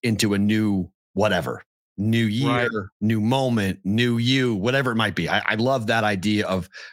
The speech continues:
Speaker 1: recreating yourself. Or when I was a kid, I was, uh, I'm obviously I'm weird, but I was a kid.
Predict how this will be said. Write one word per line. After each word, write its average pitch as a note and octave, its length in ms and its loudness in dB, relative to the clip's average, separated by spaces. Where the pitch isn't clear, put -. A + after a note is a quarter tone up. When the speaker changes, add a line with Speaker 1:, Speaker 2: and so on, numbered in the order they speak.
Speaker 1:
recreating A2+ 800 0
yourself. B2 500 0
Or G2+ 260 0
when B2+ 120 0
I D3+ 60 2
was D3+ 100 -2
a A#2+ 60 -6
kid, A#2+ 240 0
I A2+ 60 2
was, G2 140 -2
uh, F#2+ 140 0
I'm F2+ 160 2
obviously D#2+ 340 2
I'm E2+ 100 2
weird, F2 340 2
but A#2 100 -2
I A2+ 40 2
was A2+ 120 0
a A2 60 -4
kid. A2+ 240 0